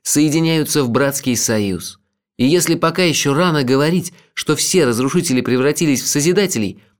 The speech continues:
то первые ласточки, творящие весну, уже появились. Вот они, приветствуйте их». Мы сошли вниз и потерялись в толпе. Я говорю «потерялись» и смеюсь.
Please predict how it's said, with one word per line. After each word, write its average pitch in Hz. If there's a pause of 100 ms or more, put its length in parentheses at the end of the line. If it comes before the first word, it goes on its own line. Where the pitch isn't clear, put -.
(200)
то 160
первые 160
ласточки, 160
творящие 143
весну, 147
уже 139
появились. 139 (320)
Вот 175
они, - (260)
приветствуйте 147
их». - (880)
Мы 185
сошли 143
вниз 175
и 110
потерялись 117
в -
толпе. 92 (360)
Я 143
говорю 147
«потерялись» 147
и -
смеюсь. 143